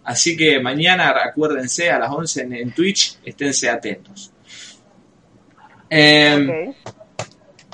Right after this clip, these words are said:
Speaker 1: ¿qué les iba a decir? Ah, esta semana, sí. Bueno, vimos el sábado pasado La llamada de Cthulhu, eh, una película del dos mil tres creo que era,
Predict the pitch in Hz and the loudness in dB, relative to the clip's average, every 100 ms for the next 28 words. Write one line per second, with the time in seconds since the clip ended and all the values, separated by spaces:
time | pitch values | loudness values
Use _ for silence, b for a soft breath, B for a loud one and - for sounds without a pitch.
0 | - - - - _ - - 214 196 175 | -18 -16 -16 -20 _ -16 -2 2 4 4
1 | 156 143 - 98 - _ - - - _ | 4 2 -2 -6 -12 _ -20 -20 -20 _
2 | - 170 - - 202 202 202 165 143 117 | 4 6 6 2 0 2 0 2 0 -2
3 | 117 - 147 101 _ _ - 160 120 101 | -4 0 0 -2 _ _ 0 2 2 -2
4 | 139 208 254 208 - 135 - 185 151 143 | 0 0 2 2 2 2 2 4 4 2
5 | 180 185 170 135 - 151 175 160 135 - | 4 4 4 2 0 0 0 0 -2 -2
6 | 175 143 131 170 - _ _ _ - 135 | 0 2 0 -6 -12 _ _ _ -6 2
7 | 131 123 117 117 120 160 143 165 156 131 | 4 4 2 0 -2 -2 0 2 4 2
8 | 127 139 170 165 151 127 - 196 156 143 | 0 -4 -2 0 0 0 2 2 2 0
9 | 135 147 151 151 151 | 0 4 4 2 -4